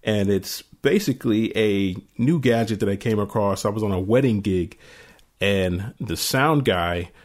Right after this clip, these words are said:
was mixing from the audience. And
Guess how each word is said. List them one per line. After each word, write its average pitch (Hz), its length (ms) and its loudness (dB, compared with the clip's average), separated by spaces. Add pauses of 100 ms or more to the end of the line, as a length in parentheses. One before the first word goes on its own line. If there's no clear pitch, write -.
(260)
was 90 720 -2 (360)
mixing 107 720 0 (380)
from 98 280 -2
the 104 120 2
audience. 127 600 -2 (500)
And 95 500 -4